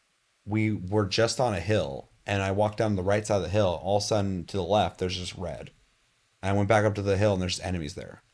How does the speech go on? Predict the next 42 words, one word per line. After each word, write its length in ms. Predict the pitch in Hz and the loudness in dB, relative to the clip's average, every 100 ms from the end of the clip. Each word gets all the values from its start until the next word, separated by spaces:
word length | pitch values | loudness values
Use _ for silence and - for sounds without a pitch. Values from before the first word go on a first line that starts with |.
| _ | _
So 120 | - | -8
I 60 | 110 | -8
killed 340 | - 135 127 | 2 4 4
them, 460 | 120 117 113 113 110 _ _ _ _ _ - | 4 2 2 -2 -6 _ _ _ _ _ -6
scared 280 | - 117 | 0 6
off 140 | 113 110 | 6 4
the 60 | |
ducks, 420 | 104 98 95 92 - | 2 2 2 0 -2
which 180 | - | 0
sucked. 400 | - 85 78 - - _ _ _ _ _ - | 0 0 -2 -8 -20 _ _ _ _ _ -2
And 160 | 101 | 2
then 140 | 113 113 | 4 4
I 60 | 104 | 2
went 200 | 123 107 | 2 0
back 240 | 135 101 | -2 0
down 460 | 104 131 101 95 104 | 2 4 2 0 0
to 120 | 117 | 0
hunt 540 | 98 117 92 87 - - - | 2 0 0 -4 -8 -10 -12
to 100 | 92 | -2
find 220 | 107 104 | 0 0
those 140 | 92 92 | -2 2
ducks, 500 | 113 98 - - - - - _ - | 4 4 2 -4 -4 -12 -20 _ -2
and 200 | 110 107 | 2 2
it 80 | 101 | 2
turned 200 | 113 98 | 0 2
red 160 | 117 | 2
there 100 | 107 | 2
again. 360 | 73 76 60 - - | -4 -6 -10 -10 -4
I 40 | |
went 120 | 110 | -4
up 20 | 107 | -2
to 40 | |
the 80 | 101 | 2
hill. 300 | 110 123 101 | 4 6 4
It's 120 | 104 - | 0 -6
the 80 | |
same 440 | 110 - 110 117 107 | -4 0 0 0 2
guys 320 | 107 107 87 | 4 4 2
who 60 | 92 | -2
just 160 | - | -2
respawn 520 | 98 90 - 95 87 | -2 -4 -2 -2 -2
there. 240 | 55 50 | -6 -12